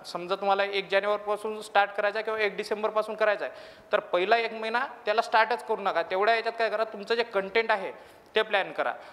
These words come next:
मतलब आपको जितना भी content बनाना है, अ, thirty days के लिए लगभग thirty videos at least होने चाहिए आपकी starting में. ऐसे निश पकडो जिसमें आप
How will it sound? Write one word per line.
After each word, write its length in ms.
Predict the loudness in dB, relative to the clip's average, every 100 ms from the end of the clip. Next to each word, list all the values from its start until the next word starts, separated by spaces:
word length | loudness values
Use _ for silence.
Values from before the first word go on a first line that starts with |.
| -8 -2
मतलब 200 | 2 2
आपको 240 | 2 -2
जितना 340 | -4 -2 0
भी 100 | 0
content 420 | 0 -4 -2 -4 0
बनाना 300 | 0 2 2
है, 260 | 0 -4 -8
अ, 160 | -2 0 0
thirty 220 | -2 0
days 220 | 0 -2 -4
के 160 | -2
लिए 120 | 2
लगभग 260 | 2 2 0 -2 -16 -18 -4 2
thirty 220 | 2 2
videos 360 | 0 0 0 0 -2
at 180 | -2 -2
least 200 | -6 -2
होने 180 | -2 0
चाहिए 360 | 0 0 -2 -4 -10 -2
आपकी 320 | -2 0 -6 -4
starting 460 | 2 2 0 -8
में. 140 | -8 -6 0
ऐसे 240 | 0 0
निश 180 | -4 -4
पकडो 340 | 0 0 0
जिसमें 340 | -2 -2 0 2
आप 240 | 2 -2